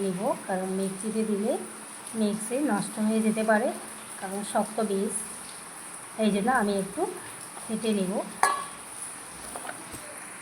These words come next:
বীজগুলো আমি এখন ভেঙে নেব, মাঝখানে করে ভেঙে নেব, তারপর মিক্সিতে গুঁড়ো করে নেব। দেখুন, এইভাবে আমি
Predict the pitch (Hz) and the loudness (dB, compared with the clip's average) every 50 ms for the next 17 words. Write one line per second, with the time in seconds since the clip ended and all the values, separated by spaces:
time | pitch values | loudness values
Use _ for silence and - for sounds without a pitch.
0 | - - - - - - - - - - - - - - - - - - - - | -12 -12 -10 -12 -12 -10 -10 -8 -10 -10 -10 -12 -12 -12 -12 -12 -12 -12 -12 -12
1 | - - - _ _ _ - - - - - - - - - - - - - 214 | -14 -14 -16 _ _ _ -12 -10 -10 -8 -8 -8 -8 -8 -8 -8 -8 -4 2 4
2 | 247 254 226 - - 254 262 262 233 220 226 226 226 220 220 262 349 392 349 247 | 4 4 4 8 10 12 12 12 12 12 10 8 8 8 8 8 8 8 8 8
3 | 214 214 220 226 220 220 214 190 226 320 - - - - - - - - - - | 8 10 10 10 10 10 10 10 10 8 8 6 0 -6 -8 -8 -10 -10 -10 -10
4 | - - - - 220 208 202 208 214 - 214 214 214 202 208 214 262 311 294 240 | -10 -10 -4 4 6 6 6 6 4 4 4 4 6 6 6 8 8 8 8 8
5 | 220 208 208 214 214 202 254 330 349 - 240 190 185 180 220 269 330 320 247 208 | 8 8 8 8 8 10 8 8 10 10 10 8 8 8 6 6 6 6 4 2
6 | 190 - - 226 - 269 285 277 254 208 208 202 214 208 190 208 190 196 185 190 | 2 0 -4 -4 2 2 2 2 2 0 0 2 2 2 2 2 0 0 -2 -2
7 | 233 - - - - - - - - - - - - - - - - - - - | -4 -6 -8 -10 -10 -12 -12 -12 -10 -10 -10 -10 -12 -12 -12 -12 -10 -10 -10 -12
8 | - - - - - - - - - - - - - - - - - - - - | -12 -12 -12 -12 -12 -12 -10 -10 -10 -10 -10 -10 -10 -10 -10 -10 -10 -10 -10 -10
9 | - - - - - - - - - - - - - - - - - - - - | -8 -8 -4 -4 -4 -4 -4 -8 -8 -8 -8 -8 -8 -8 -8 -10 -10 -10 -10 -10
10 | - - - 175 - 269 214 240 220 - 220 294 349 320 233 208 196 196 196 190 | -8 -6 -4 -2 0 4 6 6 6 6 6 6 6 6 6 4 4 2 2 2
11 | 214 208 208 208 240 | 2 2 4 4 4